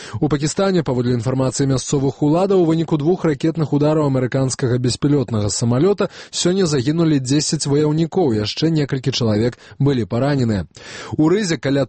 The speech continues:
тысячы чалавек сёння ўзялі ўдзел у шэсці ветэранаў латвійскага легіёну Вафен С С у памяць аб латвійскіх салдатах, што загінулі ў баях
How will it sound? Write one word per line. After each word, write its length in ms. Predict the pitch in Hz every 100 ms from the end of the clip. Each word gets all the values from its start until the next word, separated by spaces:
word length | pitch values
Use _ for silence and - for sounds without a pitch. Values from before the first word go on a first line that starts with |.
| -
тысячы 480 | 185 180 156 139 120
чалавек 560 | 131 123 131 180 -
сёння 320 | - 143 135 127
ўзялі 320 | 127 131 123
ўдзел 240 | 127 170
у 20 |
шэсці 380 | 151 151 143 143
ветэранаў 560 | 131 135 143 156 156 143
латвійскага 880 | 123 135 156 - 147 156 143 143 143
легіёну 560 | 143 131 139 156 156
Вафен 400 | 127 127 139 147
С 160 | 147 -
С 220 | 165 -
у 40 | 98
памяць 360 | 127 139 127
аб 80 | 123
латвійскіх 480 | 123 107 120 - 117
салдатах, 560 | - 117 120 160 165
што 160 | - -
загінулі 560 | 110 107 120 143 139 127
ў 20 |
баях 380 | 110 107 123